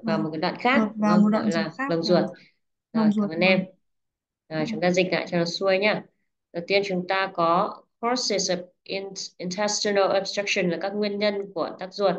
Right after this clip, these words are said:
Speaker 1: thì biến đổi, ờ, theo tuổi và theo cái vị trí tắc ruột. Ở trẻ sơ sinh, newborn và trẻ em,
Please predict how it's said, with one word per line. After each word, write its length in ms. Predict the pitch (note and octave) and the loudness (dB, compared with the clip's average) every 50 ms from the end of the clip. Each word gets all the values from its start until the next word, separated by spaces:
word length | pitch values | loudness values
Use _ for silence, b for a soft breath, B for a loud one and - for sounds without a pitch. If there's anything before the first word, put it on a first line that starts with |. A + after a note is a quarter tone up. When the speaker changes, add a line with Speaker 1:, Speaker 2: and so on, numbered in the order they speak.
| B B B B B _ _ _ | B B B B B _ _ _
Speaker 1:
thì 280 | - F3+ F3 E3+ E3+ E3 D#3+ - | -4 -2 0 0 0 0 -2 -6
biến 160 | D#3+ E3 F3+ | -6 -4 0
đổi, 240 | F#3+ A3 G#3 - - - - - _ _ _ _ | 2 4 4 2 2 -2 -8 -14 _ _ _ _
ờ, 120 | - D#3 D#3 D3+ D3+ D3+ D3+ - _ _ - - | -16 -14 -14 -12 -12 -14 -16 -18 _ _ -2 2
theo 180 | F#3 F#3 F#3 F#3 | 2 2 4 6
tuổi 180 | G#3 F#3 D3 C#3 - - - _ _ _ _ _ _ _ _ _ _ _ _ _ _ | 6 6 4 2 -2 -8 -14 _ _ _ _ _ _ _ _ _ _ _ _ _ _
và 100 | - D#3+ D#3 | -8 -6 -2
theo 180 | - F#3+ F#3 F3+ | 0 2 2 4
cái 100 | F3 E3 | 2 2
vị 100 | F3+ F#3 - | 2 0 0
trí 140 | - - F#3 | 0 0 0
tắc 140 | G3 G#3 G3+ | 0 0 2
ruột. 160 | G3 G3 F3 F3 - - - _ _ _ _ _ _ _ _ _ _ _ | 2 2 2 2 0 -6 -14 _ _ _ _ _ _ _ _ _ _ _
Ở 280 | - D#3 D3+ B2+ - - - | -4 -2 -2 -2 -4 -6 -8
trẻ 360 | - - F3+ D#3+ A2+ F2 - - _ _ _ _ _ _ - | -4 0 2 2 2 0 -2 -8 _ _ _ _ _ _ -10
sơ 220 | - - - G3+ G3+ | -6 -4 -2 0 0
sinh, 420 | G3 - A#3+ A#3 A3+ G3 F3+ F#3 F#3+ | 2 4 4 6 4 4 0 -2 -2
newborn 640 | G3+ G3+ G3 G3 G3 G3+ G3 F3+ E3 D3+ D3 D3 - _ _ _ _ _ _ _ _ _ _ _ - | -2 0 0 0 2 2 2 2 2 -2 -4 -8 -12 _ _ _ _ _ _ _ _ _ _ _ -10
và 280 | D#3+ D#3+ D#3 D#3 D#3+ - - | -6 -6 -4 -6 -6 -10 -12
trẻ 160 | - - D3 | -10 -8 -6
em, 360 | - - F3 F#3+ F#3+ F3+ F3+ | -2 0 2 4 4 2 0